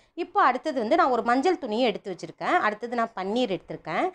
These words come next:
இந்த பன்னீர்லாம் already இப்போ உங்க பூஜை அறையில இருக்குது. அந்த பன்னீரை கொஞ்சோண்டு அந்த எலுமிச்சங்கனி மேல ஊத்திடுங்க. இதை ஊத்தும் பொழுதே நீங்க வந்து என்னன்னு வேண்டிக்கணும், மனசார அந்த வேண்டுதல் உங்களுக்கு உங்க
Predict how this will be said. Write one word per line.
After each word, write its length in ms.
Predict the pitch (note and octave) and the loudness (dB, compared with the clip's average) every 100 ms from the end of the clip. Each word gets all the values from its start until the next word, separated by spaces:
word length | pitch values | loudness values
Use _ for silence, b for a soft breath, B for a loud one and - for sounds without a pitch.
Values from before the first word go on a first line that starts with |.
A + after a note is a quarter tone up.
| b b | b b
இந்த 120 | F4 F#4 | -2 2
பன்னீர்லாம் 540 | D#4 D#4 D#4+ D4+ D#4+ | 2 6 6 6 6
already 320 | D4 C4 B3 D4+ | 6 4 4 4
இப்போ 160 | C#4 | 2
உங்க 220 | A#3+ G#3+ | 2 2
பூஜை 300 | G#3 B3+ - | 0 -2 0
அறையில 240 | A3+ G3+ C4 | 2 4 4
இருக்குது. 380 | G#3+ A#3 A#3 F3 - - | 4 2 0 -6 -6 -6
அந்த 260 | A3 A#3 G#3+ | 0 0 0
பன்னீரை 340 | G3+ A#3+ A#3+ G#3+ | -2 0 0 -2
கொஞ்சோண்டு 480 | F#3 F#3+ F#3+ G#3+ C#4 | -4 0 2 2 2
அந்த 100 | G3 | 2
எலுமிச்சங்கனி 580 | F#3 A#3 A#3 F#3+ D#3 | 2 0 -2 -2 0
மேல 260 | D3+ C#3+ F#3 | 0 -2 -2
ஊத்திடுங்க. 460 | G3+ E3+ D#3 C#3 B2+ _ _ _ - | -4 -6 -8 -10 -14 _ _ _ -6
இதை 160 | C#4+ C#4 | 0 4
ஊத்தும் 440 | E4 A#4 A#4+ A#4+ D#4 | 6 6 6 2 4
பொழுதே 380 | A#3+ A3+ F#4+ D4 G3+ B3+ | 4 4 4 4 4 2
நீங்க 260 | C#4 C#4 B3+ | 2 2 2
வந்து 180 | A#3+ F4 | 0 0
என்னன்னு 480 | B3+ A#3+ D#4 D4 | 0 4 4 4
வேண்டிக்கணும், 440 | A3+ A#3 A#3 F#3 E3+ | 0 -2 -4 -4 0
மனசார 580 | G3 - C#4 C#4 D#4 G4+ | 0 0 4 6 8 8
அந்த 200 | D#4+ A3+ | 6 4
வேண்டுதல் 580 | G3+ B3+ F4 F4+ C#4 A#3+ | 4 4 6 6 4 0
உங்களுக்கு 460 | G3 G3+ G3 F#3 E3+ b b b | -2 0 0 -2 -8 b b b
உங்க 160 | G#3 G#3+ | -4 -2